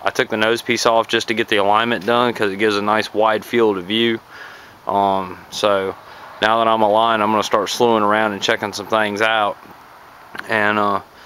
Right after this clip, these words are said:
and seeing what, what some of it looks like before my pro-, my, uh, corrector plate fogs up. So, um, I'll be back with you here in just a minute. Let me just see if you can get a look through.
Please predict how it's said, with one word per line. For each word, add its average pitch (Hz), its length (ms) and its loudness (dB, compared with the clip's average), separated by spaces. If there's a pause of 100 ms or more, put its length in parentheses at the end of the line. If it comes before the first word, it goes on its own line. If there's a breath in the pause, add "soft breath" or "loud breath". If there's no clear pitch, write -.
(440 loud breath)
and 104 100 -2
seeing 123 300 2
what, 113 260 0
what 110 220 0
some 120 160 2
of 113 100 2
it 107 40 -2
looks 113 260 0
like 110 180 0
before 107 240 -2
my 101 160 0
pro-, 117 320 -2
my, 107 240 0
uh, 104 220 0
corrector 117 420 -2
plate 98 300 -4
fogs 101 360 0
up. 98 360 -4
So, 98 320 0 (580 loud breath)
um, 98 520 0
I'll 107 140 -4
be 104 120 0
back 104 260 0
with 113 140 0
you 104 100 -2
here 110 340 0
in 104 100 -4
just 110 200 -2
a - 20 -8
minute. 113 280 -2 (180)
Let 127 80 -4
me 131 80 0
just 110 240 -2
see 101 160 0
if 95 100 -4
you 107 100 -4
can 60 180 -16 (1300 loud breath)
get 92 120 -8
a 90 40 -16
look 95 220 -14
through. 90 380 -14